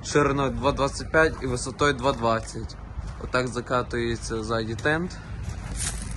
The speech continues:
Тут у нас і також ціле, гарне. Він у нас іде трьохмісний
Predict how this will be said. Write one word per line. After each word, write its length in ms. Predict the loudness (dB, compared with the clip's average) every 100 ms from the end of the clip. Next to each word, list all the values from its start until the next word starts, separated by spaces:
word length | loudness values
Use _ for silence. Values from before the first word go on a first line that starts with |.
| -2 -2 -2 -6 -6 -6 -4 -2 -2
Тут 220 | -2 0
у 40 | 0
нас 240 | -2 -2
і 100 | 2
також 320 | 2 2 -2 -4 -4 -4 -4 -2 -2 -2 -4 -4 -4 -4 -2 0
ціле, 360 | 0 2 2 0 2
гарне. 420 | 4 4 0 -2 0 -2 -2 -2 -2 -2 -2 -2 0 -2 -4 -8 -8 -6 -6 -2
Він 140 | -2 0
у 20 |
нас 180 | -2 -2
іде 160 | -2
трьохмісний 840 | 4 4 4 2 0 0 2 2